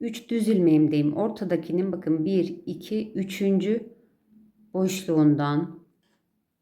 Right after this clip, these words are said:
ilmeği çıkarıp uzattım. Daha sonra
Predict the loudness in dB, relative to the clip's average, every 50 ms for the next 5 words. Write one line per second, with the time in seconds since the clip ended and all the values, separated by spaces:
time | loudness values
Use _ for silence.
0 | _ _ _ _ _ _ _ _ _ _ _ _ _ _ -20 -20 _ _ _ _
1 | _ -2 0 0 4 4 6 8 6 6 4 2 -4 -4 -2 -2 0 -2 -4 -8
2 | -10 -8 -8 -6 -4 -2 -2 -2 -2 -4 -8 -10 -8 -8 -8 -10 -12 -12 -8 -4
3 | -2 -2 -2 -2 -2 -2 0 2 2 2 2 0 -2 -6